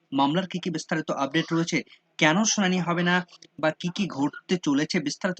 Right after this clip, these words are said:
থাকবে এই ভিডিওটির মধ্যে। ভিডিওটি শেষ পর্যন্ত দেখার অনুরোধ রইল। চ্যানেলেতে নতুন হলে অবশ্যই একটু সাবস্ক্রাইব করে রাখার অনুরোধ রইল এবং পাশে থাকা বেল আইকনটি অবশ্যই on করে রাখবেন এই ধরনের আপডেট সঙ্গে সঙ্গে পাওয়ার জন্য। তো চলুন আমরা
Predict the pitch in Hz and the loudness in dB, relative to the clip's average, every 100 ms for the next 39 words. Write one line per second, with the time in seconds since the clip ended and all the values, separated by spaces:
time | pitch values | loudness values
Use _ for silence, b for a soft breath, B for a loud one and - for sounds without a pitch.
0 | 180 147 131 151 156 175 151 156 165 151 | -4 -4 -4 -2 0 0 -2 -6 -4 -6
1 | 127 113 160 180 190 - 180 - 170 156 | -4 -4 -4 -4 -4 -6 -6 -6 -6 -4
2 | 185 160 147 135 139 139 143 139 - - | -2 -2 -2 -4 -2 -2 -2 -2 -6 -20
3 | - 160 143 143 156 156 156 151 151 147 | -8 -2 0 0 -2 -4 -4 -4 -4 -4
4 | _ _ _ 143 147 170 170 180 165 147 | _ _ _ -8 -6 -6 -6 -8 -8 -10
5 | - 135 - 127 127 131 127 131 185 190 | -8 -10 -8 -10 -8 -6 -4 -4 -6 -8
6 | 160 - 127 123 123 127 123 - b _ | -8 -6 -6 -6 -6 -8 -8 -10 b _
7 | 143 160 175 180 165 165 165 165 131 123 | -2 0 0 -2 -2 -2 -2 -4 -2 -2
8 | 123 120 123 - _ - 170 165 147 127 | -2 -2 -6 -10 _ -8 -6 -4 -6 -8
9 | 117 110 - - - - 196 196 185 | -8 -10 -12 -18 -10 -4 -2 0 0